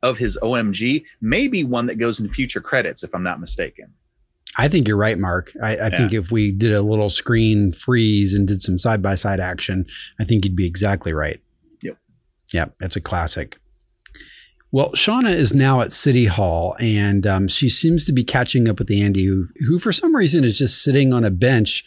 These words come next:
Speaker 2: um, right in front of the, our favorite, one of our favorite murals, the Turnbill mural.
Speaker 1: That's right. Yeah, yeah, yeah.
Speaker 2: Yeah.
Speaker 1: A-, Andy's talking to the tweep,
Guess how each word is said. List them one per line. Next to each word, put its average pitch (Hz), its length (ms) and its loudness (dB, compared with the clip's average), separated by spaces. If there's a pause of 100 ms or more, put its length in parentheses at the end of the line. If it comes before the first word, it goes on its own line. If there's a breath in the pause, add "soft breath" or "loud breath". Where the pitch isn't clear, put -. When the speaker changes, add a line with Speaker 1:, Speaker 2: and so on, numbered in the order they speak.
(300 loud breath)
Speaker 2:
um, 98 300 2
right 190 180 2
in 285 80 4
front 302 160 4
of 277 140 -2
the, 247 180 2
our 214 220 2
favorite, 214 440 2
one 190 140 2
of 202 80 0
our 190 100 4
favorite 202 280 2
murals, 139 400 4
the 131 100 2
Turnbill 127 720 2
mural. 92 500 -2 (840 soft breath)
Speaker 1:
That's - 260 -4
right. 113 420 0
Yeah, 101 220 0
yeah, 117 200 0
yeah. 120 400 2
Speaker 2:
Yeah. 78 120 -6
Speaker 1:
A-, 117 100 -8 (220)
Andy's 135 420 0
talking 143 340 -2
to 123 40 -2
the 110 120 -2
tweep, 135 360 -2